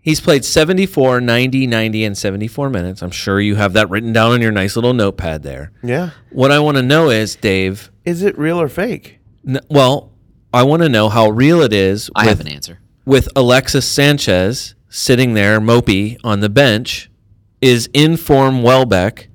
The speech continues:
Speaker 1: the, the answer? And is he gonna keep starting? Does Alexis Sanchez do anything to affect him?
Speaker 2: So what I want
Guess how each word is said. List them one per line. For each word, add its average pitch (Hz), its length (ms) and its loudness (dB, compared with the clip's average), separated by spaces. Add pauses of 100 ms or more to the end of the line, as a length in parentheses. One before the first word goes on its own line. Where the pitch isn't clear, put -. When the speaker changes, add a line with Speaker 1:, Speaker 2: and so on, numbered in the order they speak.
(380)
Speaker 1:
the, 123 280 -2
the 127 260 0
answer? 127 680 0 (220)
And 120 120 -2
is 113 140 -2
he 127 100 2
gonna 127 160 2
keep 120 260 -2
starting? 117 540 2
Does 113 180 0
Alexis 113 440 2
Sanchez 110 520 -2 (160)
do 113 220 -4 (100)
anything 131 560 -2
to 110 160 -4
affect 117 360 -2
him? - 240 -14 (720)
Speaker 2:
So 123 540 -2 (840)
what 135 260 2
I 143 180 2
want 117 540 -4